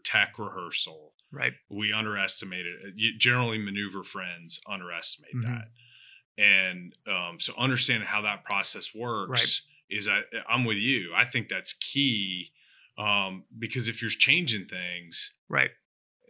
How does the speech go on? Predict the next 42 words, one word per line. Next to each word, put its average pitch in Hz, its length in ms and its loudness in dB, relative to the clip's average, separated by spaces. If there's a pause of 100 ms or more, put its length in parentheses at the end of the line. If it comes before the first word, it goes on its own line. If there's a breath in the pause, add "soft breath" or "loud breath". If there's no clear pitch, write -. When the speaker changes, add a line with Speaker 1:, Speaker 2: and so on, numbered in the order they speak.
(100)
Speaker 1:
you're 117 160 0
not 131 240 6
giving 120 200 4
the 98 80 -4
fires 113 560 2
friends 95 380 -4
Speaker 2:
Right. 82 140 2
Speaker 1:
a 85 40 -2
chance 98 540 0
to - 80 -10
get 95 300 -4
Speaker 2:
The - 60 -10
Speaker 1:
fires 95 200 0
Speaker 2:
fires 139 220 4
Speaker 1:
in 139 40 -2
Speaker 2:
are - 20 0
not 131 80 2
Speaker 1:
the - 20 -
fight 143 60 4
Speaker 2:
gonna 139 120 0
be 135 80 4
Speaker 1:
for 131 140 -2
us. 143 160 6
Speaker 2:
timely. 117 180 -8 (160)
Speaker 1:
They're 95 100 -6
not 104 200 4
gonna 90 100 -8
be 85 60 -8
timely. 80 460 -12
Speaker 2:
Right. 123 260 2 (360 loud breath)
And, 190 160 4
and 185 140 6
you, 185 220 8
you 170 240 8
said 151 240 6
it, 139 240 4
like, 139 280 2 (280)
you, 180 160 -6 (480)
uh, 135 300 0 (120)
hey, 151 140 -2
the 143 160 -2
rehearsals. 135 760 -2